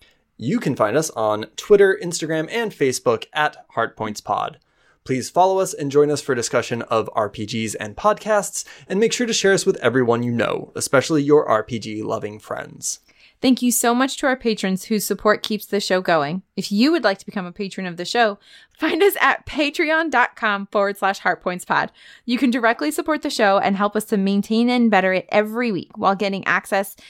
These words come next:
Speaker 2: to our cool rewards like our patron-only Discord, a monthly bo-, bonus pod, and other things. Every dollar makes a huge difference.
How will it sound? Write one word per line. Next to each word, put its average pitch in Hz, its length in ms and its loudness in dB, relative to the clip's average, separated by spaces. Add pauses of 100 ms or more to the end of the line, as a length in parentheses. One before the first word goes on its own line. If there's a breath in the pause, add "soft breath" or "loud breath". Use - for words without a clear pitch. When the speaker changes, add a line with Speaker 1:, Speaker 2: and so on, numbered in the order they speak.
(200 loud breath)
Speaker 2:
to 233 120 0
our 202 100 6
cool 277 280 0
rewards 262 540 0
like 190 400 2
our 185 80 0
patron-only 185 460 -8
Discord, 294 580 0 (260 loud breath)
a 196 60 -4
monthly 185 300 0
bo-, 226 240 -4
bonus 277 400 2
pod, 247 420 2
and - 220 -8
other 202 260 2
things. - 460 -12 (100)
Every 208 220 2
dollar 208 260 2
makes 170 180 -10
a 165 60 -8
huge 175 400 -6
difference. - 540 -10